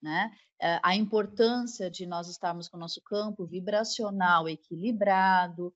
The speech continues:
que a gente trata bastante no, no Stargate Origins. Então, eu fui, eh, eh, depois desses meus cursos todos, eu fui, eh, sócia de um jornal que só faz comunicação positiva, o jornal Bem-Estar. Então,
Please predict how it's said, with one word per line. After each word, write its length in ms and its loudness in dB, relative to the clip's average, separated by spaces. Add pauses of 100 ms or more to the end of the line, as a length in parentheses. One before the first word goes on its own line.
(180)
que 60 -10
a 40 -8
gente 260 -6
trata 280 -2
bastante 600 -6
no, 300 -8 (200)
no 200 -6
Stargate 520 -4
Origins. 540 0 (300)
Então, 240 8
eu 100 4
fui, 800 2 (140)
eh, 260 -8
eh, 340 -2 (1000)
depois 360 2
desses 200 -2
meus 240 -4
cursos 440 -4
todos, 560 -2 (280)
eu 140 2
fui, 680 2
eh, 160 -2
sócia 400 4
de 80 -10
um 80 -8
jornal 420 0
que 80 -10
só 260 0
faz 320 0
comunicação 520 -10
positiva, 720 -6
o 40 -4
jornal 320 -2
Bem-Estar. 600 0
Então, 300 -2